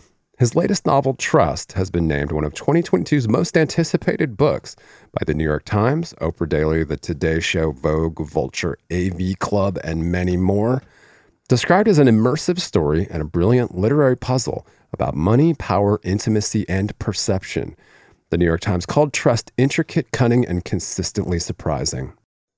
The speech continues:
Hernan holds a P H D from N Y U. It's an academic journal at Columbia University. And his stories and essays have appeared in the Paris Review, Granta,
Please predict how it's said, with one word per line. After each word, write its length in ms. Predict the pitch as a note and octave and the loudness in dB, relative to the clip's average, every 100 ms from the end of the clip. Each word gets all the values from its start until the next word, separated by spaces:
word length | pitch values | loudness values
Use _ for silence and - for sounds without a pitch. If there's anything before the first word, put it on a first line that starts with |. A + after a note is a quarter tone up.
| - | -2
Hernan 460 | F#2 F2 G2 B2 | 2 2 0 0
holds 240 | C#3 D#3+ A2 | 0 0 0
a 100 | G#2 | -2
P 180 | - G2+ | 2 0
H 140 | - | 2
D 80 | E2+ | -6
from 160 | D2+ | -4
N 140 | C2+ D#2 | -4 -4
Y 100 | D2 | 0
U. 280 | F2+ D3 E3+ - _ - | 2 0 -2 -10 _ -2
It's 140 | B2 | 0
an 100 | B2 | 0
academic 520 | E3+ G3 C#3 C3 A#2+ | 0 -2 2 2 2
journal 280 | A2 A2+ A#2+ D2+ | 2 4 2 -2
at 140 | - | -10
Columbia 520 | - F#2+ F#2+ G2 F#2+ | -4 0 2 2 0
University. 880 | E2+ E2+ C#2+ D#2+ G#2 - G2 G2 G2 _ _ _ _ _ _ - | 0 -2 -2 -2 -2 0 0 0 -2 _ _ _ _ _ _ -2
And 120 | F#2+ | 2
his 120 | A2+ | 2
stories 460 | - - D3 E3+ E3 | 0 0 2 4 2
and 100 | G#2+ | 2
essays 360 | D3 - F#2+ | 0 2 2
have 100 | D2+ | 0
appeared 380 | D#2+ - G2+ G2+ | -4 -2 -2 0
in 220 | G2+ G2+ - | 0 -2 -2
the 100 | G2+ | -6
Paris 460 | - G#2 G2 G2+ | -2 0 0 0
Review, 480 | G2 D#2+ E2+ A#1+ - _ _ | -4 -2 -2 -2 -8 _ _
Granta, 500 | F2+ F2 E2 - | 0 0 -4 -12